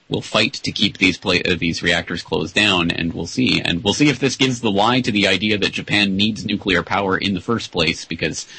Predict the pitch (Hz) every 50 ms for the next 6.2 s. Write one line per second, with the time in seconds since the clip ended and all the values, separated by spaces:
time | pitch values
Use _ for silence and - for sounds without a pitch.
0 | - - - _ _ 98 117 123 117 107 98 92 95 90 87 90 90 92 95 92
1 | - 92 87 82 - 85 - - 92 90 87 87 92 95 92 87 85 85 82 80
2 | - 120 156 185 139 78 95 135 147 - - 87 92 95 98 104 104 113 107 113
3 | 143 156 104 87 87 87 87 85 - - - 87 92 95 104 104 110 104 - -
4 | 120 151 151 110 90 87 95 90 85 85 85 92 90 98 - 120 139 131 98 82
5 | 80 85 87 92 101 104 101 107 110 110 113 110 123 117 104 92 - - - -
6 | 98 - -